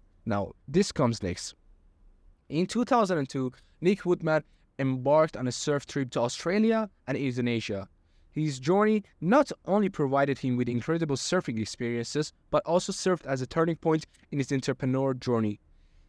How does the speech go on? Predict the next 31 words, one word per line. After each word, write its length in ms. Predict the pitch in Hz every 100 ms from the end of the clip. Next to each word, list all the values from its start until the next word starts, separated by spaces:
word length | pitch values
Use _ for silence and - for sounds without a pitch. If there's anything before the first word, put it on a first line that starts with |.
| -
During 260 | 208 247 226
this 180 | 202
trip, 240 | - 208 190
Nick 320 | 170 180 -
realized 480 | 175 170 165 156 -
the 180 | - 143
immense 320 | 139 175 196
potential 560 | - 135 147 139 139
of 140 | 127 -
capturing 520 | 165 175 - 190 185
and 120 | 135 127
sharing 300 | - 143 143
footage 460 | - 139 147 131
from 160 | 139 123
the 80 | -
perspective 640 | 131 - - 190 - 202
of 160 | 135 165
a 40 |
person 380 | - 156 147 147
in 100 | 123
the 120 | 120
action. 400 | 123 117 - 92 _ _ _ _ _ -
Now, 140 | 127
with 220 | 123 131 127
this 240 | 190 -
newfound 500 | 202 196 - 175 156
clarity, 500 | - 180 220 202 220
Nick 280 | 190 175 147
returned 340 | 131 - 208
to 80 | 202
California 560 | 185 151 147 143 143